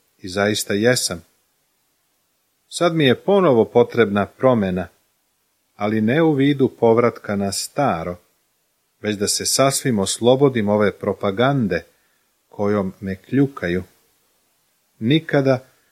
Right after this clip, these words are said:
ne saopštavajući istinu. Ako nam je danas nešto potrebno, onda je to istina.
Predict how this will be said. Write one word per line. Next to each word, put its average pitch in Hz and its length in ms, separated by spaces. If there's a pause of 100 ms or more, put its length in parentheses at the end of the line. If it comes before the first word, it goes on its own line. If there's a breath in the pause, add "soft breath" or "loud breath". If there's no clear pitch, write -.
(160 soft breath)
ne 127 160
saopštavajući 92 1080
istinu. 95 520 (1120)
Ako - 280
nam 107 180
je 101 80
danas 131 460
nešto 92 340
potrebno, 120 640 (1160)
onda 117 300
je 107 100
to 101 380
istina. 90 560